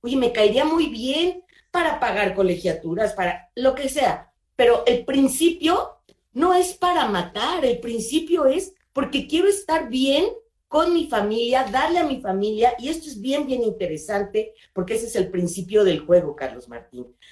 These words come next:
Los principales protagonistas platican de alguna manera su historia, o se representa su historia. El mayor protagonista es,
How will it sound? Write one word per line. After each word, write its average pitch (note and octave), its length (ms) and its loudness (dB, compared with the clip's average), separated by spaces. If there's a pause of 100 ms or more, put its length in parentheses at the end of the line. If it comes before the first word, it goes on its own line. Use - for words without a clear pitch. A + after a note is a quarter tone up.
(120)
Los G3+ 340 4
principales G#3 720 -2
protagonistas C4+ 1120 -2
platican G3+ 480 -4
de D#3 60 2
alguna G#3 320 0
manera F3+ 600 -2 (180)
su - 180 -8
historia, G3+ 680 2
o F#3 60 4
se - 340 -4
representa A3+ 840 2
su A3 120 -8
historia. F3+ 680 2 (200)
El F3+ 180 4
mayor F#3 380 2
protagonista F#3 920 0
es, G#3+ 280 -2